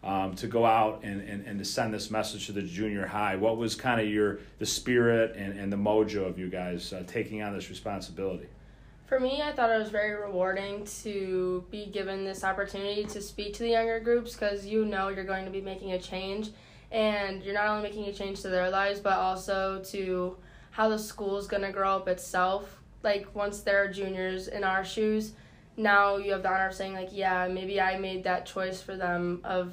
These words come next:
Speaker 2: encouraging them not to do it. And it was just, like, kind of a big honor, I'd say, being a junior and being able to have that big of an impact.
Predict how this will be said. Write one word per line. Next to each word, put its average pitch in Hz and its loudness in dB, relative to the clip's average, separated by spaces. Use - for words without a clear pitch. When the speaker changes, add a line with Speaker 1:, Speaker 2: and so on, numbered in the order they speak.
Speaker 2:
encouraging 190 -4
them 185 -2
not 175 -2
to 196 -12
do 180 -2
it. 180 0
And 247 2
it 262 6
was 262 4
just, 254 -4
like, 208 -2
kind 214 -4
of 196 -2
a 196 0
big 190 0
honor, 180 2
I'd 190 -4
say, 185 -2
being 202 -4
a 190 -6
junior 190 -4
and 185 -4
being 185 0
able 185 -2
to 185 -2
have 185 -4
that 180 0
big 185 -4
of 185 -4
an 185 -6
impact. 190 -10